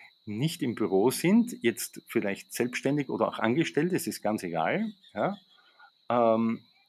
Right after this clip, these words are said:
da wird die Zeit plötzlich nicht mehr so wertvoll und viele setzen sich dann vor den Fernseher, äh, chatten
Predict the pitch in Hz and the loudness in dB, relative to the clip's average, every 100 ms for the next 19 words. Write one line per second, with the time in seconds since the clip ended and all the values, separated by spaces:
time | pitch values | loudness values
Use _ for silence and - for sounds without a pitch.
0 | _ _ 120 123 139 - - 113 127 127 | _ _ 2 2 2 -4 -2 2 2 0
1 | - 135 131 - 156 156 - - - _ | -2 0 0 0 0 0 -6 -14 -16 _
2 | 123 120 185 190 131 123 - 95 101 104 | -6 0 -2 -2 -2 -2 0 0 0 0
3 | - 135 170 233 247 - 143 139 - - | -2 2 2 2 -2 -2 -4 -4 -10 -14
4 | - 139 143 156 - 143 - 151 165 151 | -4 0 2 2 -2 -4 -4 -4 -4 -4
5 | - 165 160 165 180 175 _ _ _ - | -2 0 0 -2 -4 -8 _ _ _ -8
6 | - 82 110 160 165 165 156 160 - _ | -6 -2 0 2 2 4 4 0 -6 _
7 | _ _ - - - - _ - 101 98 | _ _ -20 -20 -20 -20 _ -6 -2 0
8 | 98 - - 123 - 127 117 120 120 | -2 -4 -4 -4 -2 0 2 0 -4